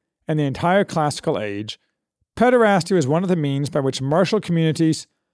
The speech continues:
of ancient Hellas sought to remove the causes of faction and to promote civil courage by giving to every citizen the same opinions, the same passions, and the same interests.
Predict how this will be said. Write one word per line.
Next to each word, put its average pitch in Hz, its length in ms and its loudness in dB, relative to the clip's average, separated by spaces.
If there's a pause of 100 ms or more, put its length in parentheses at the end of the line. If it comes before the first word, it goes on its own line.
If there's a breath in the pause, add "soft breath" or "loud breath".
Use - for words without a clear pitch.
(240)
of - 160 -4
ancient 226 360 0
Hellas 156 300 2
sought - 500 -2
to 165 300 2 (300)
remove 202 380 4
the 214 80 2
causes 165 420 2
of 151 80 0
faction - 520 -4 (680)
and 143 160 -4
to 156 140 2
promote 151 340 0
civil 220 300 2
courage 170 480 2 (680)
by 196 140 2
giving 233 260 2
to 202 140 -4
every 202 200 2
citizen 156 520 0
the 170 100 -4
same 233 300 2
opinions, 123 640 -6
the 156 80 -2
same 214 320 2
passions, - 640 -6 (100)
and 202 100 -2
the 196 60 2
same 147 280 -2
interests. - 680 -6